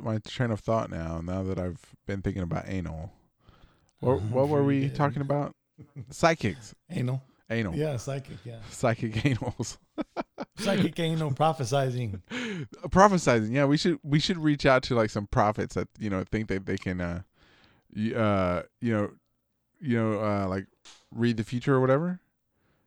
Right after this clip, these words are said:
Speaker 1: You know,
Speaker 2: Yeah.
Speaker 1: like, they're like, "Oh, the president of the United States is gonna," you know, like, some Nostradamus motherfuckers. You know,
Speaker 2: Mm-hmm.
Speaker 1: or maybe we should get, like, a, like, a local,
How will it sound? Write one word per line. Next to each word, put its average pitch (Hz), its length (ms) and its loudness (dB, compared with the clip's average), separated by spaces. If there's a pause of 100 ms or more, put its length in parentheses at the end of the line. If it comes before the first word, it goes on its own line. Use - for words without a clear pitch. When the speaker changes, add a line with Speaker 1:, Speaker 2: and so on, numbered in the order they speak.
(160)
Speaker 1:
You 120 80 2
know, 143 260 4
Speaker 2:
Yeah. 113 140 -8
Speaker 1:
like, 113 220 4
they're 113 120 4
like, 98 220 2
"Oh, 107 140 4
the 85 100 0
president 104 420 2
of 98 60 0
the 98 80 0
United 95 340 0
States 92 300 -2
is 95 80 -10
gonna," 95 160 -6
you 113 140 -2
know, 120 100 4
like, 110 160 2
some 104 220 -4
Nostradamus 101 680 0
motherfuckers. - 720 -8 (680)
You 107 100 -4
know, 104 260 -2 (180)
Speaker 2:
Mm-hmm. 113 280 -4 (200)
Speaker 1:
or 98 140 2
maybe 107 300 2
we 113 120 6
should 107 200 -2
get, 104 160 0
like, 95 180 -2
a, 85 100 -4
like, 80 200 -10
a 92 80 -4
local, 95 760 0